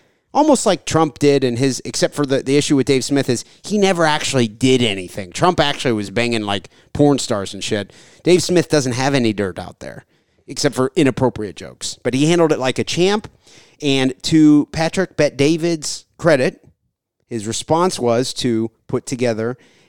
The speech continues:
a Libertarian Roundtable discussion with Dave Smith, Larry Sharpe, Spike Cohen,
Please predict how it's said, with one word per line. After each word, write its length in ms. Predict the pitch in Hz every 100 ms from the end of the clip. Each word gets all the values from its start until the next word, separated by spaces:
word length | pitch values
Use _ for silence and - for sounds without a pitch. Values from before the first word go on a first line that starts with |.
| -
a 180 | 104 104
Libertarian 600 | 110 123 123 135 131 127
Roundtable 540 | 120 139 139 139 135
discussion 600 | 156 - 165 147 160 185 202 - - _ _ _ -
with 720 | 139 151 123 185 - - -
Dave 240 | 104 98
Smith, 540 | - - 185 262 - _ _ _ _ _ _
Larry 260 | 110 104
Sharpe, 460 | 101 - 170 208 - _ _ _ _ _ -
Spike 400 | - - 151 -
Cohen, 440 | 196 226 240 247